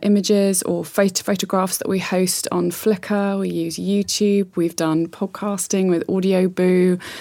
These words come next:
We've done, um, a myriad of different things from kind of Pinterest boards. We tried Instagram. We really wanna be creative so that we're using the channel to the best effect. But of course, the core of this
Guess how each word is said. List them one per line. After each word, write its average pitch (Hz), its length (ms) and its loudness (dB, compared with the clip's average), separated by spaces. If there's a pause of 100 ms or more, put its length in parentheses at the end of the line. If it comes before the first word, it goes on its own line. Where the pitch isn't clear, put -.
(220)
We've 180 120 -2
done, 180 360 4
um, 180 200 0
a - 60 0
myriad 202 500 4
of 160 80 -4
different 170 320 -2
things 175 380 2
from 165 160 -4
kind 165 180 -2
of - 60 -16
Pinterest 190 640 -2
boards. 180 580 2
We - 80 -8
tried 165 340 -10
Instagram. 175 800 0 (280)
We 196 100 4
really 247 200 8
wanna 233 160 6
be 208 140 2
creative 170 640 0
so 175 220 2
that 165 260 0 (300)
we're 190 120 4
using 208 540 6
the 180 80 2
channel 170 320 2
to 160 80 -4
the 165 100 0
best 160 500 -2
effect. - 640 -4 (340)
But 220 100 4
of 226 80 4
course, 240 340 4 (220)
the 185 80 0
core 226 320 6
of 185 100 2
this 156 320 -2